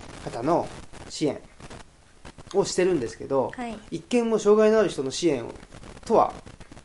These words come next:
Speaker 1: なんていうのかな、あのー、思えないっていうかね。
Speaker 2: はい。ユニークな
Speaker 1: 見えない。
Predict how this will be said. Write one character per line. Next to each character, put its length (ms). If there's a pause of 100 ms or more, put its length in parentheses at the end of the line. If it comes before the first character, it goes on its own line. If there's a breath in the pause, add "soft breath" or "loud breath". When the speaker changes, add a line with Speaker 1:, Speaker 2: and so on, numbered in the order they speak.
(120)
Speaker 1:
な 100
ん 40
て 80
い 40
う 20
の 60
か 80
な、 160 (520)
あ 120
の 480 (220)
ー、 60
思 160
え 60
な 80
い 40
っ 40
て 140
い 40
う 20
か 320
ね。 60
Speaker 2:
は 60
い。 80 (120)
ユ 100
ニ 60
ー 80
ク 60
な 100
Speaker 1:
見 80
え 80
な 140
い。 340